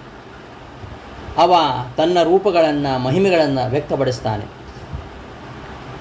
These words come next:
ಭಗವಂತನ ಅವತಾರಗಳು, ರೂಪಗಳು ದೀಪದಿಂದ ಮತ್ತೊಂದು ದೀಪ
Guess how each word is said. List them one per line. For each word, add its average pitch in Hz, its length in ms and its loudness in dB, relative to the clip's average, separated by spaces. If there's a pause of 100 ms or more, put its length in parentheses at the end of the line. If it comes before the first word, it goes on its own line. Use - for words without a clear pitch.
(1000)
ಭಗವಂತನ 165 580 4 (100)
ಅವತಾರಗಳು, 156 840 4 (440)
ರೂಪಗಳು 139 680 2 (560)
ದೀಪದಿಂದ 185 500 4
ಮತ್ತೊಂದು 170 560 4
ದೀಪ 170 220 4